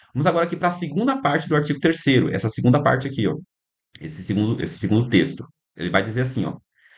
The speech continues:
Assegurando todas as, né, assegurando às crianças e os adolescentes todas as facilidades e oportunidades, a fim de lhes facultar, né, a fim de proporcionar ali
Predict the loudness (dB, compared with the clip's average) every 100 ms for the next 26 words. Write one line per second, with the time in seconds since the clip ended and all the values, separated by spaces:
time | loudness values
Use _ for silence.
0 | _ -10 -4 -4 2 2 2 0 -2 -4
1 | -8 -6 -4 0 0 0 0 -4 -6 -4
2 | 0 2 2 0 0 2 2 2 4 2
3 | 0 0 2 4 2 2 2 2 0 -10
4 | _ _ _ -2 0 0 -2 -4 -10 _
5 | _ -20 -4 -4 -4 -8 -2 0 2 2
6 | 2 0 -6 -10 -4 -2 -2 -4 2 4
7 | 4 2 0 0 -2 0 2 0 -4 -10
8 | _ -14 -8 -6 -4 -2 0 0 -4 -8
9 | _ -8 -6 -4 -2 -2 -2 -2 0 2
10 | 2 2 0 2 2 2 0 0 0 0
11 | 0 0